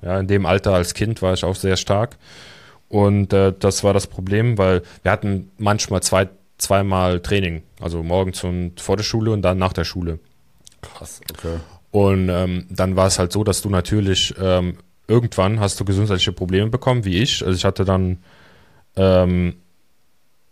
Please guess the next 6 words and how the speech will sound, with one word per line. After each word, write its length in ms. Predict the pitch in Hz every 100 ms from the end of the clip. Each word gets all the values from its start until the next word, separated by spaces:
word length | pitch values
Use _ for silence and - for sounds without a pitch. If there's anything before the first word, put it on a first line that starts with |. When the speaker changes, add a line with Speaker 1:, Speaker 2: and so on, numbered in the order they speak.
| _ _ _ _ _ _ - _ _ _ _ _ _
Speaker 1:
zu 200 | - 117
schnelle 360 | - 113 107 101
Entwicklung 600 | 95 - 120 117 110 101
von 180 | - 95
meinen 220 | 95 92
Organen 500 | 87 92 107 139